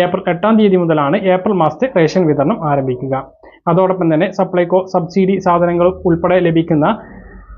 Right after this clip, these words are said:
വിഷു, ഈസ്റ്റർ, റംസാൻ ചന്തകളും ഇപ്പോൾ പ്രവർത്തിക്കുകയാണ്. ഏപ്രിൽ പതിമൂന്നാം തീയതി വരെയാണ്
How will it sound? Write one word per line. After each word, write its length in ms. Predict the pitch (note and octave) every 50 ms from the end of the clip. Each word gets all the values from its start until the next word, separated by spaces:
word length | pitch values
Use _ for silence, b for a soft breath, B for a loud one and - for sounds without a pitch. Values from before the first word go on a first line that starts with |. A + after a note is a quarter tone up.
| - -
വിഷു, 260 | F3+ F#3 F#3 A3 A3 F#3
ഈസ്റ്റർ, 220 | G3+ F#3+ - - G3
റംസാൻ 400 | F3+ F3 E3+ E3 F3 G#3 G#3+ G#3
ചന്തകളും 500 | G#3 F#3 F3+ F3+ G3+ F#3+ D#3+ D#3+ F3 - -
ഇപ്പോൾ 380 | E3 - - E3+ E3+ E3 E3 E3+
പ്രവർത്തിക്കുകയാണ്. 760 | E3 D#3 D#3+ D#3+ - F#3 E3+ E3 F3 F3 E3+ D3+ C#3+ D#3
ഏപ്രിൽ 360 | G3+ G3+ F3+ E3+ D3 - E3+ E3+
പതിമൂന്നാം 560 | E3+ D#3+ D#3 E3 F#3 G3+ G#3+ A3 A3 G#3+ G3+
തീയതി 240 | F3+ F3+ D#3+ D3+ D#3
വരെയാണ് 460 | D3 C#3+ C#3 C#3 C3+ C3 C3+ E3+